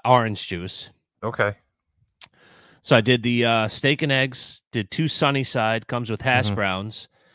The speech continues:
Speaker 1: asked for a side of toast. Of course, you need some white toast. And if you haven't gotten enough meat, ah, throw in a side of sausage too.
Speaker 2: You're a white toast guy, huh?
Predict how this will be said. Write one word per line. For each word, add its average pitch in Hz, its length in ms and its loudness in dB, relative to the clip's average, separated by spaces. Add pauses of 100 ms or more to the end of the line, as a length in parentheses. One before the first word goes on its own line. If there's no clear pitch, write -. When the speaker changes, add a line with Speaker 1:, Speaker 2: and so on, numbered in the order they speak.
(160)
Speaker 1:
asked 127 260 2
for 143 100 0
a 123 40 0
side 123 300 -2
of 117 80 -10
toast. 131 460 -4
Of - 720 -20
course, 107 260 -8
you 110 60 -8
need 107 160 -6
some 101 180 -8
white 110 220 -6
toast. 107 400 -6 (880)
And 180 380 6
if 139 240 2
you 120 100 2
haven't 143 260 4
gotten 127 240 -2
enough 123 320 -4
meat, 139 280 -4 (120)
ah, 151 220 -4
throw 208 260 0
in 202 80 0
a 123 60 -2
side 123 340 0
of 92 80 -8
sausage - 580 -10
too. 82 260 -12 (220)
Speaker 2:
You're 143 240 6
a 175 40 6
white 170 280 2
toast 101 300 -4
guy, 92 220 -4
huh? 110 200 -4